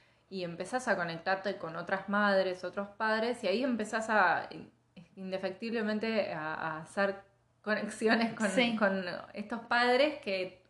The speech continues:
Speaker 1: que muchas veces, bueno, puedes terminar siendo amigos.
Speaker 2: Re.
Speaker 1: Que si no tendrías hijos, de repente, bueno, o sea, es, es ot-, otra, otra historia, ¿no? Te los harías de otra forma,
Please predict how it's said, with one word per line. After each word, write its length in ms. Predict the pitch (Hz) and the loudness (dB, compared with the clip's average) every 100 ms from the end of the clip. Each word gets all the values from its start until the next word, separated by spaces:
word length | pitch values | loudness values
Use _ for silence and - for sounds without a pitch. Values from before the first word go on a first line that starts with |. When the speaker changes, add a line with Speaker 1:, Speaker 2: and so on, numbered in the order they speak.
| - | -20
Speaker 1:
que 60 | 185 | -14
muchas 420 | 185 208 240 240 | -8 -4 -4 -4
veces, 140 | 262 262 | -6 -8
bueno, 320 | 277 240 170 - | -10 -8 -10 -10
puedes 200 | 175 - | -12 -8
terminar 460 | 196 180 185 190 - | -10 -8 -8 -10 -12
siendo 480 | 185 180 180 - - - | -16 -14 -14 -14 -18 -14
amigos. 560 | 208 254 - - - - | -12 -10 -12 -16 -18 -8
Speaker 2:
Re. 340 | - 190 196 - - _ _ _ _ _ _ _ _ - | 0 2 2 -6 -18 _ _ _ _ _ _ _ _ -4
Speaker 1:
Que 260 | 202 185 202 | 0 0 -2
si 160 | - | -6
no 180 | 151 156 | -8 -6
tendrías 480 | 175 170 170 185 - | -6 -4 -2 -2 -2
hijos, 320 | 226 254 247 | 0 0 0
de 120 | 180 | -4
repente, 300 | - - 202 | -4 -2 2
bueno, 460 | 220 233 165 135 135 | 4 4 2 -4 -8
o 40 | 170 | -6
sea, 240 | 185 175 | -6 -6
es, 260 | 175 175 - | -6 -12 -16
es 240 | 175 - | -16 -4
ot-, 220 | 202 196 - | -2 -2 -2
otra, 640 | 175 175 170 175 - 180 - - - | -4 -4 -4 -4 -6 -8 -12 -20 -18
otra 160 | - - | -12 -10
historia, 400 | - 226 190 165 | -4 0 0 2
¿no? 460 | 190 277 330 214 - - - 131 _ | 4 4 4 0 -6 -14 -18 -20 _
Te 100 | 170 | -8
los 220 | 135 - | -6 -4
harías 300 | 180 208 220 | 0 2 4
de 60 | 220 | 2
otra 180 | 220 | 0
forma, 500 | 220 208 170 151 143 | 0 0 0 -4 -12